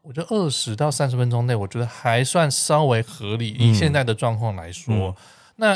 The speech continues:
Speaker 1: 一小时
Speaker 2: 没有，如果
Speaker 1: 我是不知道。
Speaker 2: 可能是欧洲合理啊，
Speaker 1: 对，欧洲。
Speaker 2: 日本可能就不合理啊。
Speaker 1: <laughs> 但日本也会有这样的状况，
Speaker 2: 对啊。
Speaker 1: 就是他们的下车点有动线有改变。
Speaker 2: 当然，因为我们可以做一些假设，就是
Speaker 1: 嗯。
Speaker 2: 领队是真的没去过。
Speaker 1: 对，那也许他真的走错了。
Speaker 2: 对。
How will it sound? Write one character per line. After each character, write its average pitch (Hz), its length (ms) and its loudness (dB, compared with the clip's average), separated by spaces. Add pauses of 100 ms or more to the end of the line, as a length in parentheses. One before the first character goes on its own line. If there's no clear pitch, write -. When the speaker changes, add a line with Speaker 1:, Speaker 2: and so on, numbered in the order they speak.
Speaker 1:
一 214 120 -2
小 - 100 0
时 156 60 6
Speaker 2:
没 165 40 6
有， 165 80 6
如 175 60 4
果 185 80 6
Speaker 1:
我 151 60 4
是 123 60 0
不 135 40 4
知 - 20 4
道。 - 40 4
Speaker 2:
可 - 20 4
能 107 80 2
是 147 100 0
欧 131 160 4
洲 123 200 2
合 107 180 -2
理 87 220 -4
啊， 76 280 -12
Speaker 1:
对， 139 120 -4
欧 151 120 2
洲。 156 60 6
Speaker 2:
日 151 60 4
本 120 160 6
可 101 80 -2
能 95 180 0
就 110 120 4
不 135 200 6
合 110 180 4 (200)
理 101 260 -2
啊。 - 40 -10
Speaker 1:
<laughs> - 40 -8
但 240 100 4
日 254 120 0
本 170 100 2
也 110 100 0
会 127 120 2
有 135 80 4
这 139 100 -2
样 127 80 0
的 104 80 -4
状 104 240 -4
况， 98 180 -6
Speaker 2:
对 110 80 0
啊。 95 140 -2
Speaker 1:
就 123 80 -2
是 151 60 0
他 151 100 0
们 127 100 0
的 110 160 0 (300)
下 147 240 0
车 131 180 0
点 113 140 -2
有 98 260 -8
动 139 240 2
线 131 140 0
有 104 140 0
改 101 180 -6
变。 120 180 -6
Speaker 2:
当 190 120 4
然， 180 120 6
因 185 120 6
为 185 40 6
我 135 60 6
们 110 100 4
可 131 120 0
以 120 40 2
做 117 160 4
一 110 60 4
些 110 140 2
假 90 180 -10
设， 95 220 -8
就 95 100 -4
是 92 240 -4
Speaker 1:
嗯。 107 320 0
Speaker 2:
领 101 140 2
队 120 120 6
是 110 140 2
真 98 100 0
的 95 80 0
没 80 140 -6
去 - 240 -18
过。 113 180 -12 (120)
Speaker 1:
对， 95 320 -2
那 143 120 2
也 135 120 4
许 127 100 -4
他 113 140 -6
真 117 120 -2
的 104 80 -2
走 117 220 -10
错 113 240 -10
了。 95 160 -14
Speaker 2:
对。 113 260 2